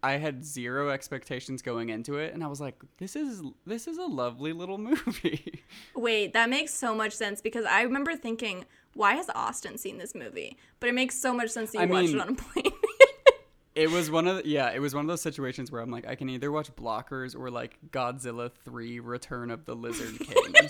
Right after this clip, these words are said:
Speaker 1: So, like, <laughs> which one am I gonna choose?
Speaker 2: I'm genuinely surprised you didn't pick Godzilla three. But, <laughs> but yeah, so, like I said, we're gonna be talking about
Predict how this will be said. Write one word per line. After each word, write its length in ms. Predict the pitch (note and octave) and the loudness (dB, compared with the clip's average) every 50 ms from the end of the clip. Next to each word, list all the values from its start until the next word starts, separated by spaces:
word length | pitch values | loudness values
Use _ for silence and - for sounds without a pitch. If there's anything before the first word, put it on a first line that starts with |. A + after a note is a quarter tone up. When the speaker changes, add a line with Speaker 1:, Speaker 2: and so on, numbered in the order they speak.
| D#5 E5+ | 2 0
Speaker 1:
So, 140 | - - | 0 0
like, 320 | - - - - - C#4 - D5 - - - - - - E3+ - A#3 - - A#3+ - - - C4 - E4+ - - - - - | 4 4 4 4 4 2 2 0 0 0 -6 -4 -2 -2 2 2 2 2 2 0 0 0 -4 -4 -6 -6 -8 -8 -8 -2 -2
<laughs> 120 | E3+ C3 | 0 0
which 360 | E3 E3+ D#3 - D#3 C#3 - | 2 0 0 -2 -4 -8 -8
one 200 | D#3 C#3+ C#3 C3+ | -6 -4 -4 -4
am 120 | C3 B2+ B2+ | -2 -4 -4
I 80 | B2 | -4
gonna 180 | B2 B2 A#2+ B2 | -6 -6 -8 -8
choose? 480 | C3 - - C#3 C3+ C#3+ C#3 - - - - - - - - - - _ - | -10 -8 -6 -6 -6 -6 -8 -10 -14 -16 -12 -10 -10 -10 -10 -12 -4 _ 12
Speaker 2:
I'm 280 | B3 B3+ C4+ C4 C4 | 12 12 12 12 6
genuinely 480 | A3 A#3+ A#3+ A#3+ A#3 A#3 A3 G#3+ G3 G3+ | 4 2 2 2 2 0 0 0 -2 -4
surprised 380 | G3+ - - G#3 D#3+ - - F#3 | -4 -4 -4 -4 -2 -2 -4 -4
you 80 | F3+ | -6
didn't 160 | D3 D#3+ - | -6 -6 -6
pick 180 | - - - - | -8 -10 -10 -6
Godzilla 460 | - - D3 - - D3+ D3 B2 A#3 - | -6 -6 -6 -4 -6 -6 -6 -6 -8 -8
three. 300 | - G#3+ F3 D3+ C4 - - - - _ _ _ D3+ - | -8 -8 -8 -8 -8 -12 -16 -20 -20 _ _ _ -2 4
But, 240 | C4 B3 A#3 - - - | 6 6 8 6 4 6
<laughs> 1400 | - - D4+ B3+ G3 - - A3+ A4+ - - - - - - - - - - - - - - - - - _ _ | 6 6 6 8 6 6 6 6 4 2 2 2 2 -2 -2 -10 -16 -14 -16 -16 -16 -16 -16 -16 -18 -20 _ _
but 240 | A3+ A3+ B3 A3 G#3 | 0 2 2 4 4
yeah, 300 | A3+ G#3+ D#3 E2+ - C4 - | 4 4 4 2 0 -4 -10
so, 680 | - - - A#3+ A3+ A3 G#3 G3+ G3 F3+ E3+ - - - _ _ _ _ | -10 0 2 2 4 4 4 2 2 0 -2 -6 -8 -12 _ _ _ _
like 180 | B3+ A#3 A3 A3 | -4 -4 -2 0
I 80 | A3 A3 | 0 -2
said, 340 | A3 A3 G#3 G#3 G3+ G3+ G3 | 0 2 2 2 2 2 0
we're 100 | F3+ G3+ G#3 | -2 -2 -2
gonna 160 | A3 G#3 G3+ | -2 -2 -2
be 120 | G3+ G#3 | -2 -2
talking 480 | G3+ A#3 G3+ F#3+ G3 - F#3 F3 F3+ - | 0 0 0 0 0 0 -4 -6 -6 -6
about 560 | - F#3+ F3 F#3 E3+ E3 D#3 C#3 B2 A2 - | -6 -2 0 2 4 4 4 4 2 0 -4